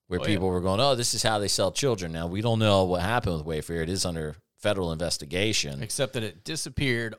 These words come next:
Speaker 2: almost instantaneously.
Speaker 1: And in the middle of it all, Tim Ballard, who started Operation Underground Railroad,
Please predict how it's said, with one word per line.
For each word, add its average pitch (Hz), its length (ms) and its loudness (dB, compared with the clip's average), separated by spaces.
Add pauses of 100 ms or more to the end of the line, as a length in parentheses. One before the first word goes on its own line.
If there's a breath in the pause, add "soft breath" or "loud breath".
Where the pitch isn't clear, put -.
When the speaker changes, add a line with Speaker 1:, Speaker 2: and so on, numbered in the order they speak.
Speaker 2:
almost 131 840 0
instantaneously. 104 1000 -6 (1000)
Speaker 1:
And 95 240 0
in 101 180 -6
the 92 80 0
middle 120 360 4
of 110 100 2
it 110 80 6
all, 104 500 6 (440)
Tim 107 220 -2
Ballard, 101 380 2
who 92 100 -4
started 113 440 4
Operation 85 420 0
Underground 76 360 -6
Railroad, 80 400 -4